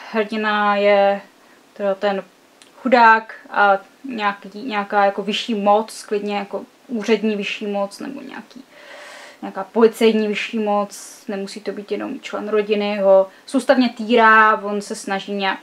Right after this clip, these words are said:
přežít, nějak, eh, si ten život uspořádat i navzdory, eh, těm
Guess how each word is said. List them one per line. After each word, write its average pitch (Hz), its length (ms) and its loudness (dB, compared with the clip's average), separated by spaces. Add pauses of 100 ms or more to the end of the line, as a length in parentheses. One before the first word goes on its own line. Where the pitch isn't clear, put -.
(240)
přežít, 214 540 -4
nějak, 190 220 -6 (1300)
eh, - 40 -20 (240)
si - 200 -12
ten 214 200 -6
život 202 380 -2 (380)
uspořádat 269 720 4
i 262 80 -4
navzdory, 220 800 2
eh, - 40 -10 (1400)
těm 202 500 -4